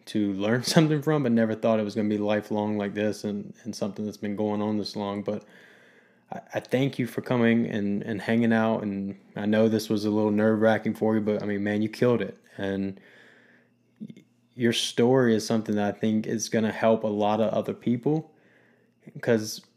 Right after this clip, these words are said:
sometimes that's all it takes when you are in these moments, right? When you get down and you find yourself at the bottom,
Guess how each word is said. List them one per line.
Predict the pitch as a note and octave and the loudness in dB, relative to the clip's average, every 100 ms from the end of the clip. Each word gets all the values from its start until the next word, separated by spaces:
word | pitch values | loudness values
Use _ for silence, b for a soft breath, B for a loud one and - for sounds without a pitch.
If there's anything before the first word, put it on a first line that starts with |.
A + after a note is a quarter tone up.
| _ _ - | _ _ -12
sometimes | - C3+ C3 C#3 C3+ | -2 -2 0 0 0
that's | A#2+ - | 0 4
all | B2 | 4
it | G2 | 2
takes | - B2 A#2+ - | 0 0 0 -2
when | A2+ G#2+ | -2 0
you | G2+ | 2
are | G#2+ A2+ | 4 4
in | A2 | 2
these | G#2 G2+ - | 0 -2 -2
moments, | G2 F#2+ G2 - - | -2 -2 -4 -8 -4
right? | G2+ G#2 - | 0 0 -2
When | A2+ G2+ | -4 -2
you | G2 | -4
get | F#2+ A2 - | 0 -2 0
down | G#2 G#2 G2+ G2 | -2 -2 -2 -2
and | G2 | -4
you | F#2+ | -4
find | F2+ - G#2+ A2 | -4 -2 0 0
yourself | G2+ - G#2 A2 | 0 0 0 0
at | G2+ | -4
the | |
bottom, | G2 G2+ G#2+ G2+ G2 | -2 0 0 -2 -4